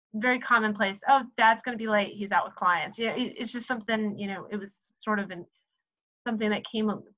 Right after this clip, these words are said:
pretty natural to me because I think there was a, it was a familiar, uh, business to me all my life.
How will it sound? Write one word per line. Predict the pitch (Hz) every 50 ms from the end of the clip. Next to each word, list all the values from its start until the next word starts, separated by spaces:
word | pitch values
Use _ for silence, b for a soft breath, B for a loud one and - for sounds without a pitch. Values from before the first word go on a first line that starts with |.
| _ -
pretty | 277 277 254 220
natural | 202 196 208 220 - 262 254 254
to | 254 247
me | 233 233 226 208
because | 202 202 202 - - 202 202 196
I | 190
think | - 202 196
there | - 196
was | 190 190 180 -
a, | -
it | - -
was | - - 202
a | 202 - 262
familiar, | 254 247 233 226 220 214 208 202 190 185 180 175 180 185 _ _ _ _ _ _ _ -
uh, | 196 170 175 170 - - - - 202 -
business | 269 285 269 - 202 196 202 _ _ _ -
to | 196 185
me | 180 175 170 - -
all | 180 180
my | 175 170 165
life. | 156 170 180 170 156 151 -